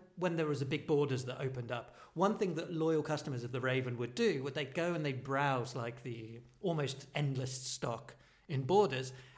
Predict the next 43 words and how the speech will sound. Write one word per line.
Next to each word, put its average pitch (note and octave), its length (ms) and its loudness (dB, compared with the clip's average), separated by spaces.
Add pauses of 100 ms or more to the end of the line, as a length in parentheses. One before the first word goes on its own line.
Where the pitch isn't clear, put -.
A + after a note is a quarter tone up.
and F3 160 4
then F#3+ 120 4
they'd F#3 260 2
come G3+ 360 2
and F3 140 -2
they'd D#3 160 0
order D#3+ 240 4
the C3+ 80 2
book B2+ 240 -6
from A#2+ 160 -6
the A2+ 80 -4
Raven. A#2+ 360 -4 (440)
And F#3 160 6
that A3 140 6
seemed G#3 200 2
like D#3+ 180 6
a E3+ 40 4
little D#3 320 2
kind D3 260 0
of C3+ 140 -4
act C#3+ 320 -6
of, B2 380 2
uh, A#2+ 260 0
important D#3 840 0
resistance, B2 680 -4 (320)
to, B2 340 2
to C3 100 -6
keep C3+ 200 -6
somewhere B2+ 300 0
like, A2+ 380 -2 (160)
um, A#2+ 220 -8
like B2+ 180 -4
the C3 80 -6
Raven A#2 340 -4
going. B2+ 320 -2 (560)
And G#3+ 400 2 (400)
in A#3+ 100 0
a A#3 60 0
sense, C#4+ 320 -2
people F3+ 260 -2
might E3 160 -2
say, F#3+ 100 -2
"Well, A3+ 300 0